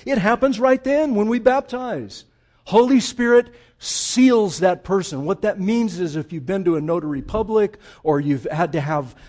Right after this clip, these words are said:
uh, uh, papers, uh, legal papers and documents witnessed, you, that is what a seal is. It is saying,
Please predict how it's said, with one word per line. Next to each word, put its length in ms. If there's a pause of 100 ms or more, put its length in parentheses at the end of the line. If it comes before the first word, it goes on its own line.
(100)
uh, 300
uh, 220
papers, 600
uh, 60
legal 320
papers 440
and 120
documents 500
witnessed, 640 (240)
you, 300
that 260
is 180
what 180
a 120
seal 580
is. 340 (240)
It 120
is 160
saying, 580